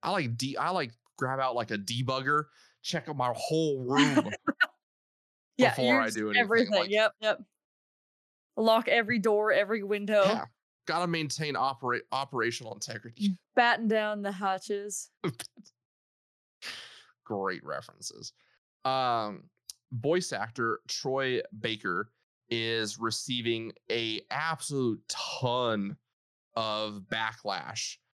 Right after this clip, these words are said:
Speaker 1: uh, after announcing support and, um, promoting a vague N F T A I powered, like, scheme or program. Um,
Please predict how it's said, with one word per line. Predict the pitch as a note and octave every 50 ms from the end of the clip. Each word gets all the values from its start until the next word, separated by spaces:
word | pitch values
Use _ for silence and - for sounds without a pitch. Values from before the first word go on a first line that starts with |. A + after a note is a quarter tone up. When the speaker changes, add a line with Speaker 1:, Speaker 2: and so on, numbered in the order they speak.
| _ _ _ _ _ -
Speaker 1:
uh, | G#2+ G#2+ G#2+ G#2 G2+ G2+ F#2+ G2 - _
after | - G#2+ A2+ A2+ A2+ - - A#2 A2+ G#2+ G2
announcing | A2 A2 G#2+ G#2+ G#2+ A2 A2 - - A2+ G#2 G2
support | - - - A2+ - - - A2+ A2+ G#2+ - - - - - _ _ _ _ _ _ _ _ _ _ -
and, | A2 A2 G#2+ G#2+ G#2 G#2 G#2+ G#2+ G2+ - -
um, | - G2+ G2+ G2 F#2+ F#2 F2 E2 D#2+ D2 C#2+ C2 C2+ D#2 D2+ G#2+ A2+ _ _ _ _ _ _ _ _ _ _ _ _ _ _ _ _ _ _ _ _ _ - - _ _ _ -
promoting | - - B2 A#2 A#2+ A#2+ A#2+ A#2 A2+ G#2+ G#2 G#2 - -
a | A2 A2 G#2+ G#2 G#2 G#2 G#2 G2+ _ _ _ _ _ _ _ _ _ _ _ _ _ _ _ _ _ _ - A#2
vague | A2 A2 G#2 B2+ C3 C3 C3+ C3+ C3 B2 - - -
N | B2+ B2+ B2+
F | B2+ A#2+ A#2+ -
T | - - - B2 A#2+ A#2+ A#2 A#2 A2 -
A | A2+ A#2 A#2+ A#2
I | A2+ A2 A2 A2 A2+ G#2+
powered, | - - - A2+ A2 A2 A2 A2 A2 A2 A2 G#2+ G2+ G2 -
like, | - F#2+ G#2+ G2+ - - _ _ -
scheme | - - - - - - A#2+ A#2 A2+ A2 A2 A2+ A2
or | G2+ F#2+
program. | F#2+ - - A#2+ A2 A2 G#2 A2 A2 G#2+ G#2+ G#2+ G#2+ G#2+ G#2+ - _ _ _ _ _ _ _ _ _ _ _ _ _ _ G#2
Um, | G#2+ G#2+ G#2+ G#2 G#2 G#2 G2+ G2 F#2+ F2 D#2 C#2+ B1+ -